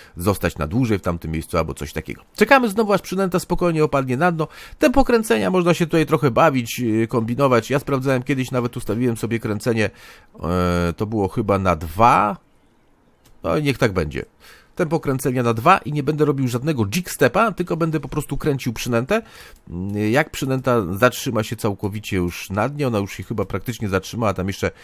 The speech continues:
jakiś opad jest, czyli tempo kręcenia na dwa i po prostu zwijam.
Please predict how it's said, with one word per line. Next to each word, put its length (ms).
jakiś 300
opad 360
jest, 140
czyli 180
tempo 260
kręcenia 460
na 100
dwa 240
i 60
po 80
prostu 260
zwijam. 320